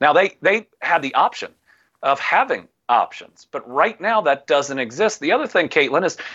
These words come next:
uh, non-viable pregnancies. Uh, we had a, a couple that,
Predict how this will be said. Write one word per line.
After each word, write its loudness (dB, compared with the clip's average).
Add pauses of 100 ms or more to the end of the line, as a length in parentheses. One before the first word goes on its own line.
(200)
uh, 4
non-viable 2
pregnancies. -4 (420)
Uh, 6
we 6
had 6
a, 2
a -2
couple -4
that, -2